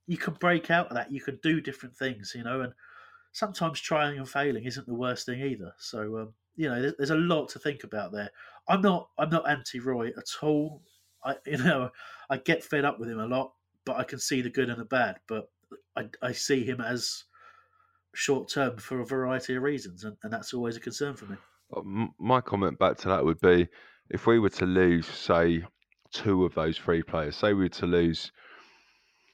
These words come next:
Speaker 2: Sakho and A W B, um, I don't think any manager would have an easy job. You know, I, if, if we were to lose two of those three players next season, I would say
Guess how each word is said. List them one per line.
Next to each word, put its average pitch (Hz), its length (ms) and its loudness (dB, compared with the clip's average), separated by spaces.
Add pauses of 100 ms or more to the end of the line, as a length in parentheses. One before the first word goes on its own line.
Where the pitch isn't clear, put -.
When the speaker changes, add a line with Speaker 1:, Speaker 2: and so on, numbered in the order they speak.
(200)
Speaker 2:
Sakho 87 720 6 (320)
and 82 560 2 (880)
A 87 100 4
W 80 360 2
B, 78 320 6 (520)
um, 95 460 6 (640)
I 120 60 8
don't 139 140 8
think 90 220 2
any 110 300 4
manager 76 360 2
would 80 120 4
have 80 100 6
an 85 80 2
easy 80 220 2
job. 82 240 4
You 107 100 2
know, 95 80 6
I, 73 280 4 (100)
if, 117 180 2
if 113 220 4
we 135 120 10
were 117 80 2
to 107 160 2
lose 101 260 6
two 107 180 4
of 95 60 8
those 90 180 6
three 92 180 2
players 90 300 4
next 95 240 -2
season, 80 340 2
I 90 180 4
would 92 240 4
say 92 520 4